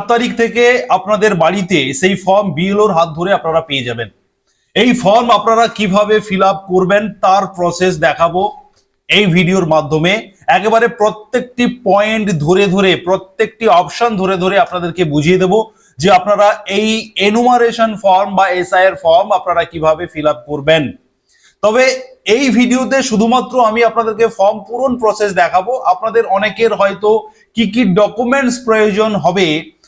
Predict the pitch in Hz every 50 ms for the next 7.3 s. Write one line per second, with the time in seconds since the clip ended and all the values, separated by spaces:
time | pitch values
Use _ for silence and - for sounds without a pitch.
0 | _ - 160 175 180 170 214 240 240 214 170 165 196 202 196 - 247 240 196 190
1 | 190 240 240 226 - - - _ - 196 208 220 233 233 185 202 240 247 254 254
2 | 254 220 208 214 208 214 233 214 208 220 190 202 190 196 214 214 208 214 202 175
3 | 156 180 190 175 190 185 165 160 151 143 127 - - _ _ _ _ _ _ -
4 | - - 208 202 226 233 208 185 196 208 185 233 233 240 - 196 196 196 208 185
5 | 233 214 196 202 190 214 180 202 208 202 190 196 185 165 180 180 170 208 220 214
6 | 190 180 165 180 202 196 190 180 156 143 143 147 - _ _ _ _ - 147 214
7 | 208 - 226 226 190 233